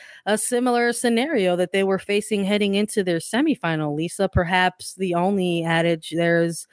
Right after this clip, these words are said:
is a Kalia Watt, who, when we saw her come out of that semifinal match against Portland Thorns, it did not look very promising, although, you know, there's a, there's still, still a little question mark, uh, a-, around that. So I think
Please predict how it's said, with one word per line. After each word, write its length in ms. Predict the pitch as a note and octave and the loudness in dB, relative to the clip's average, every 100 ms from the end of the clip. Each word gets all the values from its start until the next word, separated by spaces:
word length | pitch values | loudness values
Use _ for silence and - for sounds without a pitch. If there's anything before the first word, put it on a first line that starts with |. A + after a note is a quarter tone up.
| - - - - _ | -20 -20 -20 -20 _
is 220 | - G#3 G3 | -2 0 2
a 80 | |
Kalia 500 | F#3+ G#3+ F#3+ F#3+ F#3 | 0 2 2 4 4
Watt, 360 | F3 F#3 G#3 F#3+ | 4 4 2 0
who, 280 | F#3+ F#3 E3 | -2 -4 -4
when 180 | F#3 G3 | 0 2
we 120 | F#3 | 2
saw 260 | G3 G#3+ G3 | 2 2 2
her 140 | G3 | 2
come 180 | F#3 F#3+ | 2 2
out 160 | F#3 F#3 | 2 2
of 120 | E3+ | 2
that 180 | E3+ - | 0 2
semifinal 580 | G3 F#3 F3+ F3 E3+ E3 | 0 0 2 2 2 2
match 260 | E3 E3 | 0 0
against 360 | E3+ E3 D#3+ - | -4 -4 -4 -2
Portland 320 | E3+ D#3+ D#3+ | 0 0 -2
Thorns, 240 | D#3+ D3+ | -2 -4
it 100 | D#3 | -6
did 120 | D#3+ F3 | -8 -2
not 380 | F3 E3 D#3 | 0 0 -2
look 360 | D#3+ E3 - - _ - - _ | -4 -4 -6 -14 _ -20 -20 _
very 400 | F3+ G#3+ A#3+ F#3+ | -2 2 2 2
promising, 600 | - E3+ D3+ D#3+ - E3 | 0 0 -2 -4 -6 -2
although, 420 | D#3+ D#3+ D#3+ D#3+ D#3+ _ _ _ _ - | -2 2 2 2 -2 _ _ _ _ -4
you 100 | F3+ | 0
know, 100 | E3+ | 2
there's 240 | E3+ E3+ - | 2 2 2
a, 120 | D#3+ | 0
there's 220 | D#3+ D#3+ | 0 -2
still, 320 | - F3+ D#3+ | 0 0 0
still 240 | D#3 F#3+ F3 | 0 0 2
a 80 | E3 | 2
little 140 | E3 | 0
question 400 | - E3+ - E3 | 2 -2 0 -2
mark, 280 | D#3 D#3 - | 0 0 0
uh, 420 | D3+ D3+ D3+ - | 0 0 -2 -6
a-, 220 | - E3 D3 | -4 -2 0
around 380 | E3 D#3+ D#3+ D#3 | 2 2 2 2
that. 240 | D3 C#3+ | 0 -2
So 160 | - E3 | 0 0
I 80 | |
think 340 | E3 A#3 A3 | 2 0 -2